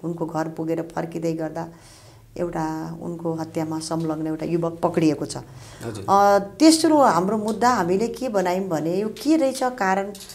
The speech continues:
Speaker 1: किन समाज चाहिँ आज यो पछाडि पर्यो? अ, नेपालको संविधानले महिलालाई एक तिहाई भन्यो, होइन? हाम्रै पार्टीको पनि विधान संशोधन भएको छ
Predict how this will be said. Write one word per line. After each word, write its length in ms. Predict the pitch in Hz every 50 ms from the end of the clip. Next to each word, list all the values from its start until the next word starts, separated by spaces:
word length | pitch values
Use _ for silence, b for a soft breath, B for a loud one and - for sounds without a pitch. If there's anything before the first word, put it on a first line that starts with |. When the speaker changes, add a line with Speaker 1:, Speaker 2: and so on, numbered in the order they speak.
| B B B -
Speaker 1:
किन 180 | - 294 285 285
समाज 460 | 285 - - 190 175 175 175 190 208
चाहिँ 280 | - - - 233 247 240
आज 220 | - 180 175 170
यो 220 | 180 180 185 185
पछाडि 480 | 180 180 180 185 185 - 180 180 190 202
पर्यो? 380 | 190 - 170 160 156 156 160 160 160 B B B B B B B B B -
अ, 280 | 180 180 175 175 175
नेपालको 460 | 180 196 214 214 220 214 220 220 240 240
संविधानले 640 | - - 202 202 202 196 190 185 185 196 196 202
महिलालाई 480 | 196 196 190 190 185 185 180 185 185 185
एक 160 | 190 190 190
तिहाई 240 | 190 185 170 165 170
भन्यो, 280 | 170 170 156 160 156
होइन? 380 | 160 160 - - - 175 170 208 247 - B B B B B B B B -
हाम्रै 260 | 156 180 185 208 226
पार्टीको 420 | 226 220 208 196 196 202 196 202 190
पनि 180 | 190 190 190
विधान 320 | 185 180 175 175 170 165 170
संशोधन 560 | 170 - 175 175 175 - 170 165 170 165 165
भएको 180 | 160 156 156
छ 220 | 156 - - 165